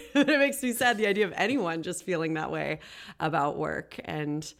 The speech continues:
yeah, it's why I really desperately want him to go into work with Crosby, even though, as we've said,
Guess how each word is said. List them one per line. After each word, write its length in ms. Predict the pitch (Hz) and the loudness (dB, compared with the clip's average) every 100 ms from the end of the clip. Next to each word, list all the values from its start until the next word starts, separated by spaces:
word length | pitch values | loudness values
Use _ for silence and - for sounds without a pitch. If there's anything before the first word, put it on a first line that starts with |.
| _ _ _ _ - | _ _ _ _ -10
yeah, 340 | 170 156 139 151 | -4 -2 -2 -2
it's 160 | 170 | -2
why 560 | 180 180 175 170 165 160 | 2 4 6 4 2 2
I 100 | 160 | -2
really 380 | 165 143 175 170 | -2 0 0 0
desperately 500 | 147 165 - 160 160 | -2 -4 -6 -4 -4
want 200 | 151 156 | -2 -2
him 120 | 165 | -4
to 100 | 151 151 | -4 -4
go 160 | 151 | -2
into 180 | 156 160 | -4 -4
work 180 | 156 151 | -6 -6
with 200 | 156 - | -10 -12
Crosby, 680 | - 156 175 156 139 - | -10 -6 -6 -6 -8 -4
even 200 | 165 156 | -4 -2
though, 120 | 156 151 | -4 -4
as 240 | 156 139 | -4 -4
we've 180 | 156 151 | -6 -6
said, 440 | - 160 156 151 | -2 -2 -2 -4